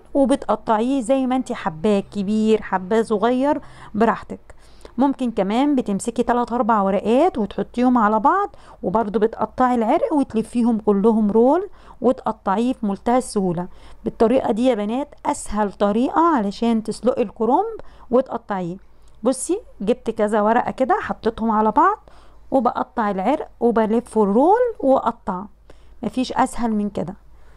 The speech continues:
آه، جربت اللي انا احط الكرنبايه وي-، آه، التقطيعه ديت اللي هما بيحطوها ويقطعوها كلها على بعضها،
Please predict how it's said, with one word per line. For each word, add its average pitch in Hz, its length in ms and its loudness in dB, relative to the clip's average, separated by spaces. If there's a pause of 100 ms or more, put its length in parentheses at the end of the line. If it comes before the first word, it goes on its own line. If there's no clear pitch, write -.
(520)
آه، 220 260 4
جربت 254 420 2
اللي 247 140 0
انا 262 100 0
احط - 260 -4
الكرنبايه 220 580 2
وي-، 214 220 0
آه، 190 260 -2
التقطيعه 220 600 -4
ديت 233 320 -2
اللي 202 140 -2
هما 226 160 0
بيحطوها 226 500 0
ويقطعوها 220 640 2
كلها 220 280 2
على 226 180 2
بعضها، 220 420 2